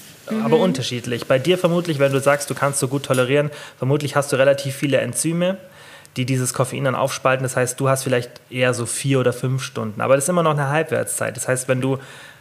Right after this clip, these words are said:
Speaker 2: zweihundert Milligramm Koffein zu dir nimmst, hast du nach fünf Stunden immer noch hundert Milligramm, die da, äh,
Speaker 1: Ja,
Speaker 2: zirkulieren.
Speaker 1: ich, ich muss aber dazu auch sagen, ich trinke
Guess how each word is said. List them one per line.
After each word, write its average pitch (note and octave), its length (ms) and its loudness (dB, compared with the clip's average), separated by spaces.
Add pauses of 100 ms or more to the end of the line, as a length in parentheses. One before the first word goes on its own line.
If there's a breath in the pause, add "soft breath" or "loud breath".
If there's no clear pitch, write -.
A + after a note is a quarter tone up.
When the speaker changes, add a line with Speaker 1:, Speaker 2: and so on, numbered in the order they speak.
(240 loud breath)
Speaker 2:
zweihundert D3 360 4
Milligramm C#3+ 340 2
Koffein C#3 380 -2
zu E3+ 120 -2
dir A#2+ 120 0
nimmst, C3 280 -2
hast B2+ 140 -2
du C3+ 60 -2
nach B2 120 2
fünf G3 240 -2
Stunden B2+ 280 -4
immer D3 160 2
noch A#2+ 220 -4
hundert A#2 200 -4
Milligramm, A2+ 460 -6
die A2+ 140 -6
da, G#2+ 360 -4
äh, A#2 160 -2
Speaker 1:
Ja, - 80 2
Speaker 2:
zirkulieren. F#3 580 0 (240)
Speaker 1:
ich, B3 80 -6
ich - 60 -6
muss C#4+ 160 -4
aber C4+ 160 0
dazu B3+ 300 -4
auch C#4+ 100 -2
sagen, D4 320 -2
ich B3 180 -4
trinke D4 360 -2